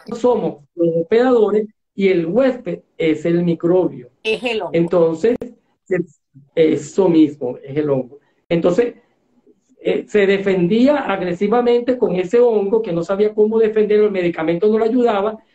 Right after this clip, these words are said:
Speaker 1: y produjo, y producía una lesión inflamatoria severa que también los pediatras, es el mayor ejemplo de, de iatrogenia en pediatría, porque es, fácilmente se confunde con una infección bacteriana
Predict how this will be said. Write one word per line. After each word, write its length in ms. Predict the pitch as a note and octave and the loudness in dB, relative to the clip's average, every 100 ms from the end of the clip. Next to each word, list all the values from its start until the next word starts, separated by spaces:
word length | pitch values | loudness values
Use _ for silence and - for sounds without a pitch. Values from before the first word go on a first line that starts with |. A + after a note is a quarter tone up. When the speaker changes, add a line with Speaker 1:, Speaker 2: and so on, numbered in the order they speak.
| _ | _
Speaker 1:
y 120 | F#3+ | -4
produjo, 540 | F3 F#3 F3+ F#3+ G#3 G#3+ | 0 0 2 2 0 0
y 80 | F#3 | -2
producía 520 | G3 F#3 F3 G#3+ A3+ | 0 -2 -2 -2 0
una 320 | G#3+ G#3+ G#3+ | 2 0 0
lesión 420 | F#3+ F3+ G3+ G3+ - | -2 -2 0 -2 0
inflamatoria 800 | A3 G#3+ G3+ F3+ D#3+ - E3+ A3+ | 0 0 0 -2 -2 -2 0 0
severa 600 | G#3 F#3+ F#3+ G#3+ B3+ - _ _ | 0 2 2 2 -2 -10 _ _
que 140 | - G#3 | -2 0
también 360 | G3+ F#3+ F3+ F3+ | 0 -2 -2 0
los 180 | G#3 G#3+ | 0 0
pediatras, 640 | C4 C#4 B3 G#3 A#3 C4 - _ _ | 0 2 2 0 -4 -6 -10 _ _
es 220 | F3 F3 | -2 0
el 120 | G3+ A3 | 0 0
mayor 320 | A3 G3+ A3 | 0 0 0
ejemplo 320 | G#3+ G#3+ G#3+ - - | 2 0 -2 -10 -4
de, 280 | A3+ A3+ G#3 - - | 0 0 -2 -6 -8
de 220 | F3+ E3+ | -2 0
iatrogenia 720 | F3 F3 G#3 G#3 G#3 G3 G#3 | 0 0 0 0 0 0 -2
en 140 | G#3 F#3 | -4 -2
pediatría, 640 | G3 A3+ B3 G#3+ F#3+ F#3+ - _ _ | 0 0 -2 0 0 -2 -10 _ _
porque 400 | G3+ G3 G3+ - G3+ | -2 -2 -2 -2 -4
es, 180 | F#3+ - | -4 -4
fácilmente 640 | G3+ G#3 B3+ A3+ A3+ B3 | -2 0 2 2 2 0
se 120 | A3 | 0
confunde 440 | G#3 F#3+ C4+ B3+ | -2 0 2 2
con 180 | - F3+ | 0 0
una 140 | F3+ G#3+ | 0 0
infección 500 | G#3 - G3+ G#3+ - - | 0 -2 -2 -2 -4 -6
bacteriana 920 | F#3 F3+ - D#3 E3+ F3+ F#3 G3 - | -6 -6 -4 -2 0 0 -2 -6 -10